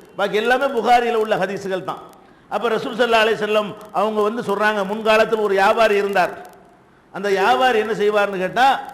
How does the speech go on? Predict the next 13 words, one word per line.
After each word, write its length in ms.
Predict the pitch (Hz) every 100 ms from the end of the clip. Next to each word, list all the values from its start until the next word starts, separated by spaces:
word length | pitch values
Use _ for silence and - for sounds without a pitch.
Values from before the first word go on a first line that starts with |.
| - - -
தன்னுடைய 400 | 196 214 214 202 202 190 185 180 175 175 175
ஊழியர்களை 480 | 247 262 220 202 190
பார்த்து 300 | 196 220 185
சொல்வார், 420 | 214 220 196 - - - -
இஸ்ரவேல் 460 | 175 180 202 202 196
முந்தைய 280 | 233 247 220
சமுதாயத்துல 680 | 214 220 208 202 180 143 - - - _ _ _ _ _
யாராவது 720 | 143 160 165 190 220 220 220
கடன் 420 | 220 165 202 214
வாங்கிட்டு 580 | 202 196 190 185 196 208
தர 220 | 196 180
முடியாம 460 | 202 196 196 196 185
கஷ்டப்பட்டா, 840 | 147 156 226 214 180 - 196 254